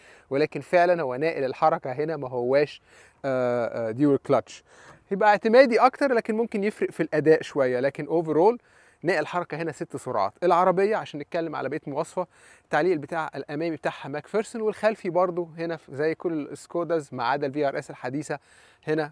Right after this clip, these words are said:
تعليق متصل كاب تورشن بيم للعجل الخلفي. نقفل.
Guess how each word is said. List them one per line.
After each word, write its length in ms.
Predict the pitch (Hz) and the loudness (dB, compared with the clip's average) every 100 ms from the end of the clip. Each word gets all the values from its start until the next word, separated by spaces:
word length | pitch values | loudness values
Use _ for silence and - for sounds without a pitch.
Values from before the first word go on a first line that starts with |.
| _ - | _ -10
تعليق 320 | 117 131 143 | -6 -6 -8
متصل 460 | 127 - 143 - 123 | -12 -6 -6 -6 -10
كاب 160 | 143 - 127 | -10 -12 -8
تورشن 300 | 143 - 120 | -8 -8 -10
بيم 220 | 135 127 | -8 -6
للعجل 420 | 120 92 123 123 131 | -6 -6 -6 -8 -10
الخلفي. 500 | 135 - 156 - - _ _ _ _ _ _ _ _ _ _ _ - - _ | -10 -2 -2 -4 -16 _ _ _ _ _ _ _ _ _ _ _ -20 -20 _
نقفل. 300 | 123 - 170 | -20 -14 -12